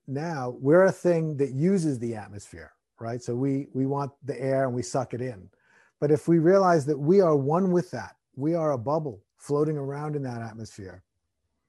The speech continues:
we'd have a much different emotional connection to it. And this is, this is what needs to change. It's not just, this is why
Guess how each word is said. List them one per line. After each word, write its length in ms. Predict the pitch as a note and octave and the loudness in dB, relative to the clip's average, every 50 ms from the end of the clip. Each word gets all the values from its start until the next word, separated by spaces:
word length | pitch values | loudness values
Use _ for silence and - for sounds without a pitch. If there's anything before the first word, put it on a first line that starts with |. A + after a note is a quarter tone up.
| _ _ _ _ _ _ _ _ _ _ _ _ _ _ _ _ _ _ _ _ _ _ - - | _ _ _ _ _ _ _ _ _ _ _ _ _ _ _ _ _ _ _ _ _ _ -6 -2
we'd 140 | C#3 D3+ | 0 0
have 140 | D3+ D#3 D3 | 2 2 0
a 60 | D3+ | -2
much 260 | C#3+ D#3+ F3 E3 - - A#2 | -2 -2 -2 -4 -4 -10 -2
different 420 | A#2+ E3 F#3 F3+ - E3 C#3+ C3 - _ _ | 0 0 0 0 -4 -8 -8 -8 -12 _ _
emotional 640 | - B2+ B2 B2 C3 C3+ D3 D#3 - - D3 C3+ C3 | -10 -8 -6 -6 -2 -2 -2 -2 -2 -6 -8 -8 -8
connection 480 | - - B2+ B2+ B2+ A#2+ - B2+ A2 G2+ | -8 -8 -10 -10 -10 -10 -10 -12 -12 -12
to 140 | - F#2+ D#2+ | -14 -16 -20
it. 120 | D#2 - _ _ _ _ _ | -20 -20 _ _ _ _ _
And 160 | A#2+ A#2 C3+ | -12 -8 -8
this 160 | D#3 D3 - | -8 -6 -6
is, 180 | E3 D3 - - _ _ _ _ _ _ _ _ _ | -6 -8 -8 -10 _ _ _ _ _ _ _ _ _
this 120 | - F3 F#3 | 0 0 0
is 80 | F#3 | 2
what 340 | G3 F3+ F3+ F3 D#3+ C3+ C3+ | 0 0 2 2 2 0 -2
needs 600 | C#3 C#3+ D3 D#3 D#3 D3+ D#3 D3 B2 - - - _ _ _ _ _ _ _ _ _ _ _ _ _ _ _ | -6 -6 -4 -4 -2 -2 -2 -4 -4 -10 -16 -20 _ _ _ _ _ _ _ _ _ _ _ _ _ _ _
to 100 | - B2+ | -18 -18
change. 720 | A2 - - C#3+ C#3 C3+ C3 C3 G#2+ F2 D#2 _ - _ _ _ _ _ _ _ _ _ _ _ _ _ _ _ _ _ _ _ _ _ _ _ _ _ _ _ _ _ _ _ _ _ _ _ _ _ _ _ - - | -16 -14 -12 -12 -10 -10 -10 -12 -12 -14 -20 _ -20 _ _ _ _ _ _ _ _ _ _ _ _ _ _ _ _ _ _ _ _ _ _ _ _ _ _ _ _ _ _ _ _ _ _ _ _ _ _ _ -20 -20
It's 140 | C3 - - | -14 -6 -4
not 200 | F3+ G3 F3 D#3+ | -4 -4 -4 -4
just, 220 | C#3+ E3 - - | -4 -4 -2 0
this 140 | E3 E3 E3+ | 0 0 2
is 80 | F3+ D#3+ | 0 0
why 520 | D3+ D3+ D#3+ D#3 D#3+ D#3+ D#3 D#3 D3+ D3 | 2 4 4 4 6 6 6 6 4 2